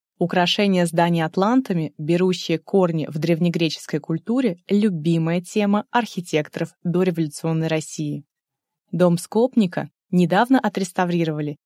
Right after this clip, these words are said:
и сегодня он станет началом нашего маршрута по аристократической Спиридоновке. Дом жилой, в нем двадцать четыре квартиры. На первом этаже расположено отделение Почты России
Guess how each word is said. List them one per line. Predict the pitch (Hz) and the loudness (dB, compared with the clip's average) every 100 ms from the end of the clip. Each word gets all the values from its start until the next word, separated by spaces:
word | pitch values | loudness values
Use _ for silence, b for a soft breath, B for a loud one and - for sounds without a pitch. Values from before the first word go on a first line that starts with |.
| _ _ | _ _
и | 180 | -8
сегодня | - 170 185 220 190 151 - | -4 -2 2 2 2 -2 -2
он | 175 | -2
станет | 175 185 180 175 | -2 -2 -2 0
началом | 170 170 - 240 220 | -2 -2 -4 0 0
нашего | 175 175 - 170 | 0 -2 -2 -2
маршрута | 156 156 - 202 214 190 _ _ | -2 -4 -4 -4 -4 -6 _ _
по | - 240 262 | 2 2 4
аристократической | 180 170 - 175 160 170 - 170 170 | 0 -2 -4 -2 -2 -4 -8 -6 -6
Спиридоновке. | - 170 160 165 160 151 - 131 - _ _ _ _ _ _ _ _ | -4 -4 -2 0 -2 -4 -8 -12 -12 _ _ _ _ _ _ _ _
Дом | 165 160 226 277 | -4 2 4 4
жилой, | 233 226 175 151 - - | 4 4 4 0 -6 -10
в | 151 | -2
нем | 175 180 170 151 | 0 2 0 -2
двадцать | 151 180 - - | 0 0 -2 -6
четыре | 190 175 170 | -6 -2 -2
квартиры. | 175 165 - - 160 147 147 _ _ _ | -2 -2 -2 -4 -4 -4 -12 _ _ _
На | 170 165 | -2 0
первом | 170 170 240 285 | 2 2 4 2
этаже | 262 196 170 165 | 4 2 2 0
расположено | 170 170 - 175 170 156 165 160 | 0 -2 0 2 2 0 -2 0
отделение | 180 160 170 170 165 160 | -4 -2 0 0 0 -2
Почты | 156 175 165 - | 0 0 0 -2
России | 160 156 - 254 277 | -4 -4 -6 -2 -2